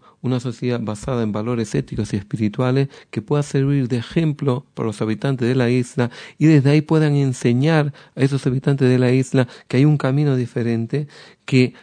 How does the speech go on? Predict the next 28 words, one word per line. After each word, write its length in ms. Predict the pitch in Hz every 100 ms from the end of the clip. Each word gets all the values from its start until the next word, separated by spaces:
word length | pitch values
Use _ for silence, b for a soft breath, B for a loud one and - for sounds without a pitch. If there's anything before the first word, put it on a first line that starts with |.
| B _
hay, 360 | - 156 156 139
existe 800 | 127 123 - 180 160 - 117 101 - B B B B B B B -
una 280 | 175 160 143
posibilidad 920 | 143 - 131 123 123 135 143 113 104 b b _
de 720 | 139 127 117 113 151 143 120 _ -
trascender, 920 | 127 120 - 113 110 110 127 139 147 _
que 80 | -
existe 420 | - - 147 165
una 140 | 143
posibilidad 360 | 135 131 131 131
de 60 | 123
encontrar 460 | 113 113 135 131
un 180 | - 151
sentido 440 | 143 127 123 139 123
a 40 |
la 120 | 113
vida, 340 | 123 127 135 143 B
que 80 | -
existe 380 | 104 156 143 151
la 160 | 139
posibilidad 440 | 135 - 127 131 127
de 120 | 120
vivir 600 | 117 113 151 175 165 147 B B -
una 200 | 143 131
vida 280 | 139 139 127
con 260 | 117 113 -
unos 260 | 156 120
valores 720 | 113 113 139 143 120 117 117